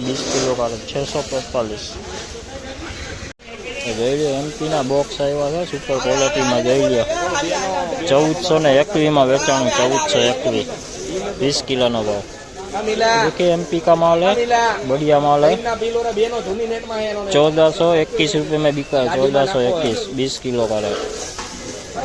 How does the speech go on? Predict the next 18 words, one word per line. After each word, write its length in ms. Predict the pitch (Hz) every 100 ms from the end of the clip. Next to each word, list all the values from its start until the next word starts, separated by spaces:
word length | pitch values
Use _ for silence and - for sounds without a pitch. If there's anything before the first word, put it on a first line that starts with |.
| 226 220 254 269 285 294 311 269 - 269 285 - - - - - - - - - - - - - - - 202 185 - - - - 127 113
જોઈ 140 | 120
લ્યો, 180 | 139 127
દેશી 400 | 117 131 - 131
માલ, 240 | 120 131 151 - - 120
નવસો 360 | 117 135 147 147
ને 120 | 143 120
પિસ્તાલીસ 640 | 131 139 - 143 139 127
રૂપિયા 340 | 127 139 127 113
ભાવ 160 | 117 120
થયો 200 | 127 127
છે, 80 | 123
નવસો 400 | 110 117 123 139
ને 120 | 123 107
પિસ્તાલીસ 560 | 123 - - 127 117 117
રૂપિયા. 360 | 113 113 107 92 - 95 - - - - - - - - - - - - -
સુપર 300 | 135 131 139 123
ક્વોલિટી 420 | 123 127 117 113
છે, 100 | 113